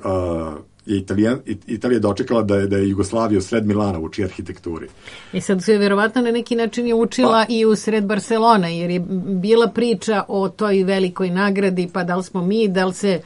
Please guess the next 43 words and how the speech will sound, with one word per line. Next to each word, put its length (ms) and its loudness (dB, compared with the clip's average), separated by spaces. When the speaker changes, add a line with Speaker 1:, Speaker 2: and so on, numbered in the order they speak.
Speaker 2:
nemački 640 2
paviljon, 480 2
Speaker 1:
Pa 40 2
Speaker 2:
to 60 2
Speaker 1:
ist- 100 6
Speaker 2:
jest 160 2
Nemci 420 4
bunili 560 6
Miss 240 -2
van 160 0
der 120 2
Rohe, 260 2
odnosno 480 -8
Speaker 1:
Pa 100 -4
Speaker 2:
i 80 -2
Speaker 1:
istom 180 0
Speaker 2:
tako. 140 4
Speaker 1:
li-, 160 2
ist-, 220 -2
na 140 0
istom 340 -2
logikom 560 0
smo 240 -6
sad 300 -2
kao 220 0
so-, 340 2
se 140 -4
okušali 420 2
na 100 2
katalonskom, 920 0
u, 380 -6
ali 160 4
to 120 6
je 60 4
malo 200 4
bilo 220 4
teže, 320 4
da 80 0
to 120 -2
je 40 4
bilo 160 4
malo, 320 2
a, 140 -2